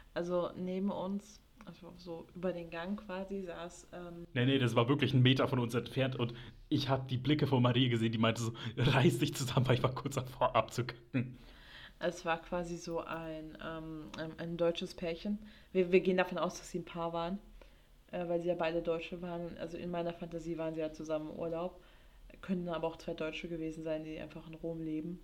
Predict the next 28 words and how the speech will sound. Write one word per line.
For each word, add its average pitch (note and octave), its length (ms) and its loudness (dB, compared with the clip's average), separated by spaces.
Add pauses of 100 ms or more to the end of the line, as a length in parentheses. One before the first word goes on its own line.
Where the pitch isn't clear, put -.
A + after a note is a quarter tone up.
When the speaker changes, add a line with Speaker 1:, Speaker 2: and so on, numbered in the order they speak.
(140)
Speaker 1:
Soll's D#3+ 320 -6
ja - 100 -6
auch D#3 220 -8
geben. F3 320 -6 (680)
Ähm, E3 460 -4
auf E3 160 -10
jeden F3 200 -4
Fall E3+ 300 -6 (640)
haben F3 300 -6
die F3+ 120 2
sich E3+ 240 -6
halt, D#3+ 360 -6
also E3 140 -10
sie E3+ 80 -4
waren F3 140 0
auf E3+ 100 -6
jeden F3 180 -4
Fall F3 140 -8
eine D#3+ 100 -8
Datesituation, G3+ 1000 -6
ein E3 140 -6
Mann E3 200 -6
und F3+ 100 -8
eine D#3+ 160 -10
Frau. F#3+ 420 -4 (440)
Und, F3 680 -2
ähm, E3+ 540 -6 (600)
ja. E3+ 120 -4